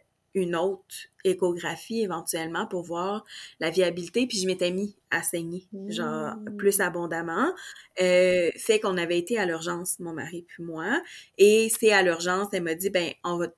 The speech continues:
Speaker 1: booker demain pour une d'urgence, mais selon nous, t'es en train de faire une fausse couche. » Puis c'est eux qui m'avaient dit à l'urgence que mes taux d'H C G avaient vraiment beaucoup chuté, euh, puis que là, j'étais vraiment sûrement en train de faire une fausse couche. Fait que pour aider,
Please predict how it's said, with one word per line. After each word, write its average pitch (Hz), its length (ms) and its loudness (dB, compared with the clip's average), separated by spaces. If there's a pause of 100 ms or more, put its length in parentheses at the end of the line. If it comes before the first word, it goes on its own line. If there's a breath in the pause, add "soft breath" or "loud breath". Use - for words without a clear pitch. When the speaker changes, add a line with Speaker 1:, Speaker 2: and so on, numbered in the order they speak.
Speaker 1:
booker 185 400 -8
demain 180 400 -2
pour 180 300 -6
une 180 240 -6
d'urgence, 175 720 0
mais 170 140 -4
selon 165 360 0
nous, 175 260 -8
t'es 170 220 -12
en 151 80 -10
train 151 180 -14
de 151 120 -12
faire 143 240 -14
une 156 100 -12
fausse - 280 -8
couche. » 240 280 -2
Puis - 100 -2
c'est 185 140 4
eux 208 140 4
qui - 180 -12
m'avaient 156 220 -4
dit 180 300 -8 (320 loud breath)
à 170 100 0
l'urgence 175 480 -2
que 175 120 -4
mes 160 180 -8
taux 185 320 -8
d'H 160 180 -10
C 151 160 -8
G 165 140 -4
avaient 165 220 -4
vraiment 165 340 -6
beaucoup 170 400 -12
chuté, 175 600 -6 (380 loud breath)
euh, 170 280 0
puis - 140 -8
que 185 80 0
là, 175 160 2
j'étais 175 280 0
vraiment 165 380 -6
sûrement 175 580 -6
en 160 120 -6
train 170 280 -10
de 165 180 -8
faire 160 240 -10
une 165 100 -10
fausse 151 240 -6
couche. 262 220 -4
Fait 185 100 -2
que - 140 -16
pour 240 240 4
aider, 175 580 0